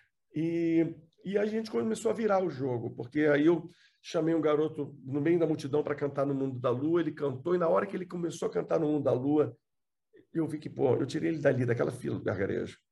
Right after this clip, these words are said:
Ele sabia a letra toda, entendeu? E mais, a turma toda achou o máximo e começou a cantar com ele.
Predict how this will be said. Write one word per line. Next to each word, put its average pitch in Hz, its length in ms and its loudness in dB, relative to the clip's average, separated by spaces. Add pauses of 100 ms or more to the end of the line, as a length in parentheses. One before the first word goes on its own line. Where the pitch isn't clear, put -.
(220)
Ele 117 120 -2
sabia 123 280 0
a - 20 0
letra 123 240 0
toda, - 580 0 (880)
entendeu? - 360 -6
E 170 80 0
mais, 156 500 4 (320)
a 151 120 0
turma 208 340 4
toda 185 320 6
achou 202 200 4
o 202 40 2
máximo 175 320 6
e 160 40 -2
começou 175 260 -2
a - 20 -4
cantar 180 220 0
com 180 120 0
ele. 165 300 4